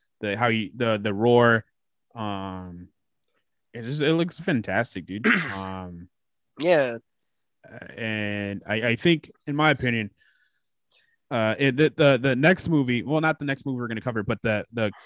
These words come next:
Speaker 1: the next Godzilla movie, King of All Monsters, makes up for what this movie lacked.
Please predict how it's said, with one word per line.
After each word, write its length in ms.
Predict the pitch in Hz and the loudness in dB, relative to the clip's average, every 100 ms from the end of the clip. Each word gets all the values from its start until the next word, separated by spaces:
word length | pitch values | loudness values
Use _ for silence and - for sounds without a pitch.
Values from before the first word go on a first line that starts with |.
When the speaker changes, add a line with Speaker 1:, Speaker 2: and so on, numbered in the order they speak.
| - - | -20 -16
Speaker 1:
the 260 | 85 127 | -4 2
next 220 | 139 147 - | 4 4 4
Godzilla 360 | 139 127 123 | 4 6 2
movie, 300 | 117 113 113 | 2 0 -2
King 180 | 101 120 | -4 -4
of 100 | 117 | 0
All 80 | 110 | 0
Monsters, 420 | 107 113 101 95 | 0 -2 -4 -4
makes 260 | 113 107 123 | -4 0 0
up 160 | 117 - | 0 0
for 180 | 110 | 0
what 160 | 107 104 | 0 0
this 240 | 107 98 | -4 -6
movie 320 | 101 113 101 87 | -8 -6 -6 -6
lacked. 340 | 98 90 - | -6 -6 -10